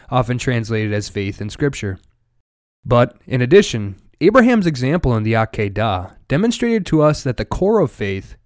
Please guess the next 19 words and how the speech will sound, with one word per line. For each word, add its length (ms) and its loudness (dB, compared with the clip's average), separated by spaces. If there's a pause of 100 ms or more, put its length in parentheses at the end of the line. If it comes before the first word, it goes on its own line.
is 140 -8
sacrificial. 800 -4 (920)
Faith 360 4
is 200 -2
trust, 640 -2 (200)
but 160 -4
trust 360 -2
is 140 -2
always 340 0
relational, 680 -4 (320)
and 120 0
thus 220 2
entails 480 0
the 140 -2
entrusting 500 -2
of 100 -4
oneself 640 -6
to 180 -4
another 480 -2